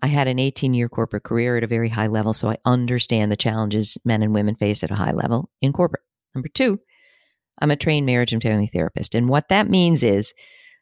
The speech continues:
I'm gonna help you do a deep dive into who you are. It's not therapy, but if you're chronically unable to speak up for yourself, we're gonna get to the root very quickly of where you got that, and we're gonna help you unlearn it.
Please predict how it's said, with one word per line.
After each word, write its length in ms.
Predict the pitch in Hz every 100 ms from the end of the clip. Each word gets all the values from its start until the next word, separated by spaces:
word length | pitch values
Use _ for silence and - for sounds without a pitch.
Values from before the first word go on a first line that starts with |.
| _ -
I'm 160 | 139 147
gonna 180 | 143
help 280 | 139 180 180
you 100 | 160
do 140 | 147 139
a 40 |
deep 360 | 123 143 139 -
dive 380 | 113 104 - -
into 240 | 120 117
who 120 | 120
you 220 | 117 113 113
are. 120 | -
It's 140 | -
not 200 | 165 208
therapy, 540 | 180 185 170 180 226 - _ _ _ _ -
but 240 | 143 135 160
if 160 | 139
you're 160 | 165 160
chronically 880 | - - 180 196 208 208 185 175 -
unable 440 | 165 160 160 156 147
to 100 | 139
speak 320 | - 151 180
up 120 | -
for 60 | -
yourself, 420 | 131 120 123 123
we're 140 | 143
gonna 160 | 143 131
get 220 | 123 151
to 100 | -
the 140 | 127 117
root 320 | 156 233 - _ -
very 400 | 127 135 185 196
quickly 460 | 190 147 - 156 190
of 80 | 135
where 140 | 135
you 160 | 147 131
got 300 | 139 139 -
that, 240 | 117 117
and 100 | 127
we're 120 | 123
gonna 140 | 120 120
help 180 | 123
you 120 | 120 110
unlearn 400 | 113 110 107
it. 140 | 135